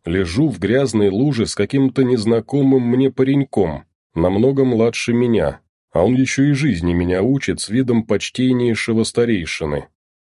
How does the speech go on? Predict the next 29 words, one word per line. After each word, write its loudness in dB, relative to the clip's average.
"Приготовься", -4
шепнул -4
парень. -4
И -2
тут -2
произошёл 0
ряд 2
событий, -2
несомненно 0
изменивших 0
всю -2
мою 2
жизнь -2
в -12
корне. -2
Правда, 0
ни 0
я, 0
ни -2
участники 0
тех -2
событий 0
об 0
этом 0
пока, 0
конечно 0
же, 0
не 4
догадывались. -2